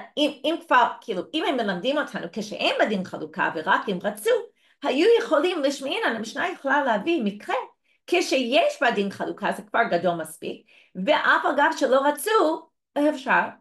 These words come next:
לחייב את השני, כי יש היזק ראייה.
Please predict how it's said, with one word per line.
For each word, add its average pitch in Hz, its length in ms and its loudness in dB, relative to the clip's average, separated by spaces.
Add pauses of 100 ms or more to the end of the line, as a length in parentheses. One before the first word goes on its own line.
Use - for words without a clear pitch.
(180)
לחייב 196 380 -2
את - 140 -12
השני, 311 520 -8 (340)
כי - 380 -6
יש - 320 -6
היזק 202 380 -12
ראייה. 320 320 -4